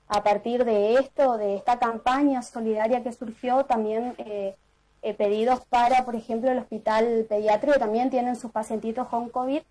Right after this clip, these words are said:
Y bueno, básicamente, eh, las kinesiólogas que trabajan ahí, nuestras colegas, son las que se encargan de tomar la muestra a los bebés, a los niños,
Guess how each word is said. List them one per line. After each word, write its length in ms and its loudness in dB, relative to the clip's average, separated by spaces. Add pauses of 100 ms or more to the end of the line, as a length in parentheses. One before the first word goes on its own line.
(380)
Y 120 -4
bueno, 400 0
básicamente, 1040 0
eh, 580 -2
las 240 -2
kinesiólogas 720 0
que 80 -10
trabajan 380 -2
ahí, 100 0
nuestras 320 -6
colegas, 400 -2
son 140 -6
las 180 -2
que 100 -8
se 140 -10
encargan 400 0
de 80 -6
tomar 260 -6
la 120 -2
muestra 420 -2
a 40 -2
los 140 -6
bebés, 340 -4
a 60 -8
los 140 -8
niños, 340 -4